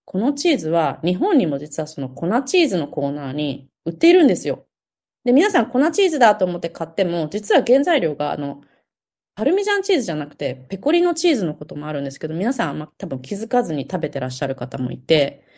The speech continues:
まあ、それぐらいイタリアでも日本でもそうなんですけど、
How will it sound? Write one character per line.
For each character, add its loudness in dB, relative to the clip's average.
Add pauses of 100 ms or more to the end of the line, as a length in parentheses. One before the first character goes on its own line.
(120)
ま 4
あ、 2
そ 0
れ 8
ぐ 4
ら 8
い -2
イ -4
タ 6
リ 4
ア 4
で 4
も 6
日 4
本 0
で -2
も -8
そ -10
う -4
な -6
ん -8
で -10
す -18
け -10
ど、 0